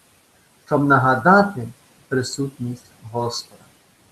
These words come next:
Винаріж рабів його похапали, і одного побили, а другого замордували, а того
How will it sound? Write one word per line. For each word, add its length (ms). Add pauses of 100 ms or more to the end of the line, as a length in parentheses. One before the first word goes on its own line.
(720)
Винаріж 760
рабів 400
його 280
похапали, 920 (600)
і 80
одного 440
побили, 640 (540)
а 180
другого 520
замордували, 960 (640)
а 140
того 500